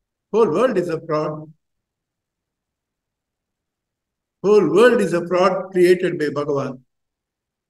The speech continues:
Because there is no one. Why you have to explain to anybody? Why am I trying to emphasize on?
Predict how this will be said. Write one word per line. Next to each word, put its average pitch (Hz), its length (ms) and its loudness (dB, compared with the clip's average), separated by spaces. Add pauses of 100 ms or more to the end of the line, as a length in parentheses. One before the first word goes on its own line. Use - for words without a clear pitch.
(760)
Because 196 240 0
there 202 140 6
is 208 80 -2
no 220 180 0
one. - 300 -6 (4000)
Why 254 200 0
you 339 180 4
have 320 180 2
to 202 80 2
explain 190 480 0
to 143 140 -6
anybody? 135 320 -8 (680)
Why 196 140 0
am 262 220 2
I 185 320 -2 (400)
trying 214 260 0
to 151 140 -6
emphasize 175 440 -8
on? 131 300 -10